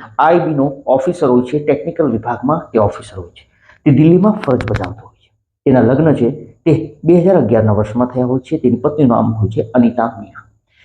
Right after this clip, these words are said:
જે એક શિક્ષિકા છે. આ બંનેને બે બાળકો હોય છે, એક પાંચ વર્ષનો દીકરો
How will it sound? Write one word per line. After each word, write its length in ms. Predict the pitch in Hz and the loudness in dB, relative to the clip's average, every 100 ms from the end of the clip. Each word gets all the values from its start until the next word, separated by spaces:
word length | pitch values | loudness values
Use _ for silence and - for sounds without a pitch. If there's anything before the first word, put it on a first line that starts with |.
| - | -2
જે 140 | 135 | 2
એક 100 | 220 | 2
શિક્ષિકા 440 | 220 175 - 135 98 | 2 -2 -2 -4 -4
છે. 160 | - - _ _ _ _ _ _ _ | -6 -20 _ _ _ _ _ _ _
આ 40 | 143 | 2
બંનેને 540 | 151 151 120 139 - 123 | 4 4 2 0 -4 0
બે 100 | 127 | 2
બાળકો 300 | 120 117 127 | 2 0 0
હોય 140 | 123 | 0
છે, 120 | 123 | 0
એક 220 | 151 - | -4 -4
પાંચ 200 | 147 147 | -2 -2
વર્ષનો 280 | 123 110 104 | -2 -4 -2
દીકરો 380 | 107 139 113 120 | -2 -2 -2 -6